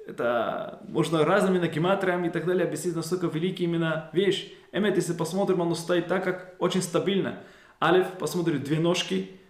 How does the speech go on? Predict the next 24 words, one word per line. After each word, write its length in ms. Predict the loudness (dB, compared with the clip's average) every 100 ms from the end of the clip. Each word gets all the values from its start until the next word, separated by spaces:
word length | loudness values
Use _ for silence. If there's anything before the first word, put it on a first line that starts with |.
| -2
Мем, 400 | 4 4 4 0 -8 -4
у 80 |
него 200 | 0 0
полная 440 | -2 -2 2 4 4
абсолютно 360 | 2 0 2
ножка. 560 | 2 0 0 -2 -2 -8 -10
И 60 |
Тав, 560 | -4 2 2 2 -2 -8
у 60 | 0
него 120 | 2
тоже 160 | 2 2
две 140 | 2
ножки, 300 | 2 0 -2
он 60 | -4
стоит 220 | 2 2
стабильно. 600 | 2 -2 -2 -2 -2 -6 -16 _ _ _ -4
Шекер, 420 | 2 2 4 2
с 40 |
другой 280 | 2 2 2
стороны, 380 | 2 0 0 0
дорогие 300 | 0 0 0
друзья, 680 | 0 0 2 2 2 -4 -12
Шин 320 | -4 0 2 0
стоит 460 | 0 0 -2 -6